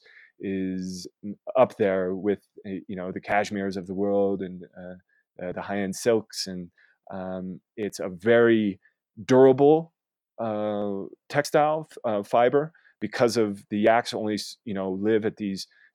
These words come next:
very high altitudes and these very harsh environments. Um, it's very durable, yet very soft. So those two qualities normally don't, um, you know, aren't found together in a fiber, and the warmth that it brings. Um,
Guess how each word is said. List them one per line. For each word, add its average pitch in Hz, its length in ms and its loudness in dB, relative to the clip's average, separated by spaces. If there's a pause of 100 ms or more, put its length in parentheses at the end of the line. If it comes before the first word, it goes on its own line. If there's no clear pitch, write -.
very 110 180 4
high 107 280 2
altitudes 107 600 0
and 101 80 -6
these 95 160 -6
very 104 200 0
harsh 101 420 -4
environments. 104 640 -6 (360)
Um, 101 180 -6
it's 98 100 -12
very 123 220 4
durable, 120 380 2
yet 113 200 -4
very 117 460 4
soft. 95 640 -2 (240)
So - 140 -10
those 117 200 0
two 127 140 -6
qualities 110 580 4
normally 107 300 -2
don't, 101 360 -6 (100)
um, 92 440 -12 (380)
you 107 80 -8
know, 101 60 -2
aren't 117 200 -2
found 107 320 -4
together 101 380 -2
in 95 100 -6
a 90 80 -8
fiber, 90 520 -6 (340)
and 92 300 -8
the 92 60 -8
warmth 104 380 -2 (100)
that 98 140 -4
it 85 120 -8
brings. 92 580 -10 (120)
Um, 92 380 -12